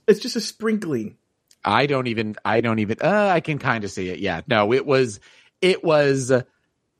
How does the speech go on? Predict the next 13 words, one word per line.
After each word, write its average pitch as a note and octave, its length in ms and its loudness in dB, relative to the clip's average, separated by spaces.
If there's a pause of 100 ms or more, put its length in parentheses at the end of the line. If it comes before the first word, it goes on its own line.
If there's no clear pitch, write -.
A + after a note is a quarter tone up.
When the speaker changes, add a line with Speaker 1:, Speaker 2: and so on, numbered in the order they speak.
(140)
Speaker 2:
like, G#2+ 260 4
way A2 560 2
too G2+ 240 -4
much. F#2 180 -6
Speaker 1:
No. G#3 400 2 (1900)
Mm-mm. C3 360 -10 (580)
Speaker 2:
'Cause F#3+ 220 2
it's, G3 100 4
like, G3 160 2
a G3 80 4
weird G#3 380 4
salty, F#3 960 2 (880)
like, A#2+ 480 0